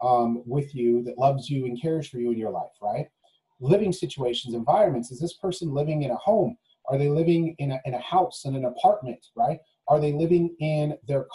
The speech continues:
car? Are they couch hopping from one place to the other?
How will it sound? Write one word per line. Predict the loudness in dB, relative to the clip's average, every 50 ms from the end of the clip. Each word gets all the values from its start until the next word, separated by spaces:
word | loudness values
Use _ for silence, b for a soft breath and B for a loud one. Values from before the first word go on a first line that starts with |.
| -8 -4
car? | -2 0 0 0 -2 -2 -6 -12 _ _ _ _ _ _ _ _ 6
Are | 6 6 6
they | 4 0 -2 -2 -4 -8 -6
couch | -4 -4 -4 -4 -6
hopping | -4 -2 -2 -2 -2 -6 -6 -6
from | -4 -6 -4
one | -2 -2 -2 -2
place | -4 -4 -6 -6 -6 -8
to | -10 -10
the | -8 -2 0 2
other? | 2 2 0 -4